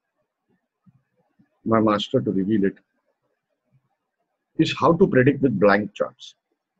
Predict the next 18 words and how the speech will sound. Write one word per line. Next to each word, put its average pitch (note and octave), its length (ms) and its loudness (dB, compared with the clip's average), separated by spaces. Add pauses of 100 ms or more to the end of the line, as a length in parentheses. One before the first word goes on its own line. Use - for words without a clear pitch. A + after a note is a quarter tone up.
(920)
blind A#2+ 440 2
and A#2+ 200 2
blank F#2+ 260 0 (140)
both. F2 220 -6 (3750)
That B2+ 300 0
means F#3 380 2 (320)
you C3 180 2
are D3+ 120 2
given C3 260 2
a C3 60 0
horoscope, G#2 580 -2 (1400)
all B2+ 240 2
the E3 140 4
planets B2+ 600 -2 (160)
are A2 100 -4
removed A#2+ 420 0
from E2+ 240 -8
it. - 140 -20